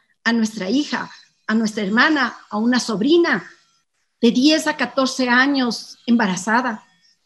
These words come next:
en control prenatal. ¿Acaso me pueden decir y podemos decirle al país que esas niñas se embarazan?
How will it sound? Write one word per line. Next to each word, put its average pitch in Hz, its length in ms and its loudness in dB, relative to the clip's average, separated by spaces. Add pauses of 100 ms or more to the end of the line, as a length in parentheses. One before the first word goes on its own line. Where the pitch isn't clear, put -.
(140)
en 262 120 2
control 269 460 2
prenatal. 226 760 -2 (560)
¿Acaso 349 360 0
me 320 100 4
pueden 320 320 -2
decir 311 680 0 (520)
y 240 100 -4
podemos 302 360 4
decirle 285 600 0
al 247 100 -6
país 247 640 -2
que 254 80 -2
esas 254 220 -2
niñas 294 300 2
se 247 80 -4
embarazan? 233 640 -2